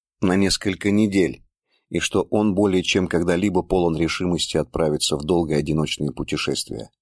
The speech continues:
По мнению Боуна, Шетлер, казалось, стремился к опыту духовного просветления во время пребывания на озере Манталай. Перед уходом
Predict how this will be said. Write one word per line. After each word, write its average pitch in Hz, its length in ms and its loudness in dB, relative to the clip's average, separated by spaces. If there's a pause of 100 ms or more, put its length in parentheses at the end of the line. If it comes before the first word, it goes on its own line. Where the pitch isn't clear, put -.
(440)
По - 120 -2
мнению 95 460 4
Боуна, 87 640 0 (240)
Шетлер, 92 440 -2
казалось, 87 460 0
стремился 87 720 0 (120)
к - 200 -14
опыту 90 380 0
духовного 80 560 0
просветления 78 720 -2
во 67 80 -2
время 73 320 -2
пребывания 73 560 -2
на 71 100 -4
озере 71 360 -4
Манталай. 69 600 -4 (480)
Перед 78 240 0
уходом 82 540 -2